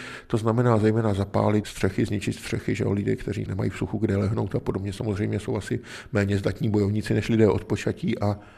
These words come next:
podobně. Pokud samozřejmě chtěl na takovémhle hradě, jako byl Pořešín, někdo tu střechu zapálit,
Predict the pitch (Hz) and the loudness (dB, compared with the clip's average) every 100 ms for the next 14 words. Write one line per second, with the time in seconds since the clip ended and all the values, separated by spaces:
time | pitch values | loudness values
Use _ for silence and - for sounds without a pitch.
0 | - _ _ _ - 92 95 95 87 90 | -20 _ _ _ -6 -2 0 0 -2 -4
1 | 113 - _ - - - - - - - | -6 -10 _ -20 -18 -16 -16 -18 -20 -6
2 | 151 151 156 - 143 170 165 165 156 - | -4 4 4 4 2 2 2 2 0 0
3 | 151 135 147 - 180 147 113 123 170 123 | 0 2 0 0 0 2 0 0 0 0
4 | 131 123 127 135 185 - 131 110 117 123 | 4 2 2 -2 -4 -4 -4 -2 -2 -4
5 | 120 - 147 - 107 95 110 98 98 120 | -8 -8 -8 -2 -2 0 0 0 2 0
6 | 139 | -4